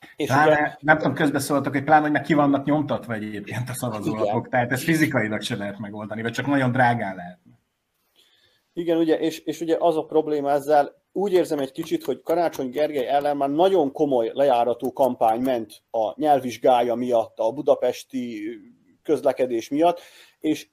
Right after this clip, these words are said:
Speaker 1: és azt érzem egy kicsit, hogy ezek a hírek azért eljutottak azokhoz a bizonytalanokhoz, ahhoz a tíz százalékhoz, amiről beszéltünk, és, és ez csökkenteni talán az ő esélyeit Márki Zaj Péterrel szemben,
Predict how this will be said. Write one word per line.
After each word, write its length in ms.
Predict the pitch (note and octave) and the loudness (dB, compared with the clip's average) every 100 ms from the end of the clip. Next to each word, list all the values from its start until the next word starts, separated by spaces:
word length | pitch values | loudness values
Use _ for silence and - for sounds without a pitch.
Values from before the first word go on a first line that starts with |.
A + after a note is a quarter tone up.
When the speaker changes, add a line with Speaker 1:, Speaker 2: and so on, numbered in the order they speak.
| - | -10
Speaker 1:
és 200 | D#3+ - _ _ _ _ - - | -10 -12 _ _ _ _ -16 -2
azt 260 | A3 G#3+ G3 | -2 0 0
érzem 260 | E3+ D#3+ | 0 0
egy 120 | D3 | -6
kicsit, 240 | - E3+ D3+ | -8 -10 -6
hogy 120 | D3+ | -4
ezek 300 | - F3 F3 | -2 -2 -2
a 80 | D#3 | -2
hírek 320 | C3 E3 D3 | -2 0 0
azért 280 | D3 C#3+ C3 | 0 -2 0
eljutottak 680 | F3+ F#3+ D#3 C#3 C3 - C3+ | 6 8 8 4 -2 -4 -2
azokhoz 400 | C3+ B2+ - B2+ | 0 -2 -4 -2
a 60 | B2+ | -2
bizonytalanokhoz, 1080 | C#3+ C3 A#2+ A#2 A#2+ A2 A2 - A#2 G#2+ - | -2 -2 -2 0 0 0 -2 -4 -6 -6 -6
ahhoz 220 | A#2 A#2 | -4 -4
a 80 | A#2 | -6
tíz 200 | C#3 B2 | -6 -4
százalékhoz, 720 | - A2+ A2 G#2+ A2 - A2+ | -2 0 -2 -6 -8 -8 -8
amiről 320 | A2 A2+ A2 | -6 -2 -2
beszéltünk, 600 | A2 B2+ C3+ C3 - C3+ | 0 0 0 -4 -2 -4
és, 200 | C#3+ C#3 - _ _ | -4 -8 -12 _ _
és 100 | - | -6
ez 180 | - F3+ | 2 2
csökkenteni 640 | - D3+ - C#3+ C3+ C#3 C3 | 4 0 4 2 4 2 4
talán 340 | C#3 B2+ B2+ | 4 6 4
az 140 | C3 | 4
ő 200 | D3 C3+ | 2 2
esélyeit 480 | C#3+ C3+ C3 C3+ C#3 | 2 2 0 0 2
Márki 320 | D3+ C3+ - | 4 4 2
Zaj 240 | B2 B2+ B2+ | 0 2 2
Péterrel 480 | C#3+ C#3 C3 B2+ A#2+ | -2 0 2 4 2
szemben, 520 | - D#3 D#3+ D#3 | 0 2 4 2